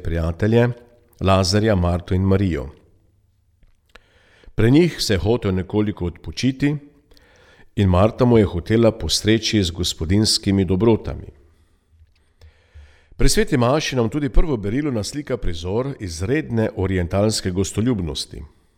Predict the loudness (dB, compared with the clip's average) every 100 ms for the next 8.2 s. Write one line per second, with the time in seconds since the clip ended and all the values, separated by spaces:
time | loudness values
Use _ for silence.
0 | _ _ _ _ _ _ _ -14 -6 2
1 | 2 2 -4 -8 -8 0 0 0 -4 -10
2 | -10 -8 -6 -4 -2 -2 -6 -6 -4 0
3 | 0 -2 -10 -12 -16 -18 _ _ -8 -2
4 | 0 0 0 -2 0 2 2 0 -6 -10
5 | -16 _ _ _ _ _ _ _ _ _
6 | _ 2 4 4 0 -6 -2 0 2 0
7 | -2 -4 -6 -6 -6 -8 -6 -6 -6 -4
8 | -6